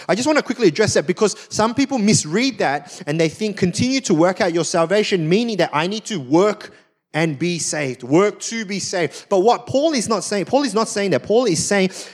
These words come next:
"Continue to work out your salvation" in the way, like, let's see it finish. Continue to see it work out. Let's see how things work out. That's how he's using those words. Because we can't work for our salvation.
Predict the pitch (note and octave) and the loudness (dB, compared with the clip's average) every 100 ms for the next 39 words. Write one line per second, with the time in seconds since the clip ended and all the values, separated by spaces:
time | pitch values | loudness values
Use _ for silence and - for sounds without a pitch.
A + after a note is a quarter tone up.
0 | - F#3+ E3+ B3+ C4+ C4+ - E3 F#3+ G#3 | -2 0 0 0 0 0 0 2 4 2
1 | F#3 G3 F3 E3 F#3 E3 A3 C4 G#3 E3 | 2 0 0 0 0 2 2 2 0 0
2 | G#3+ B3+ B3+ G3+ E3+ G3+ E3+ D#3 - - | 2 2 4 4 4 2 2 0 -2 -20
3 | _ B2 G3 G#3 - - - F#3 F3+ F3+ | _ 0 0 0 -6 -4 0 0 0 -2
4 | - C#3+ A2+ - - - _ _ _ - | -12 -12 -10 -14 -18 -20 _ _ _ -8
5 | D3+ - A3 G#3+ G#3+ F3+ - F#3 F3+ C3 | -4 0 0 0 -4 -4 -2 0 2 0
6 | C#3+ C#3 C3+ C3+ A#2 _ _ _ _ _ | -2 -2 -4 -8 -8 _ _ _ _ _
7 | _ _ _ _ _ _ _ _ _ - | _ _ _ _ _ _ _ _ _ 0
8 | F3+ - - G3 G#3 F3 E3 - F3+ E3 | 0 0 -4 0 2 2 0 2 2 2
9 | C3+ D3+ C#3 D#3+ - E3 F#3+ - F3+ D#3+ | 2 2 2 0 0 0 0 2 4 4
10 | C#3+ C#3+ C#3 C#3 B2+ A#2+ A2+ G2+ - - | 0 -2 -4 -2 -4 -4 -8 -10 -12 -20
11 | _ _ _ _ _ _ _ _ - A2+ | _ _ _ _ _ _ _ _ -14 -8
12 | B2+ C#3 - A3+ B2 C#3+ D3+ A2+ G2+ - | -4 -2 0 0 2 0 0 -6 -8 -8
13 | G#2 - - - _ | -14 -16 -20 -20 _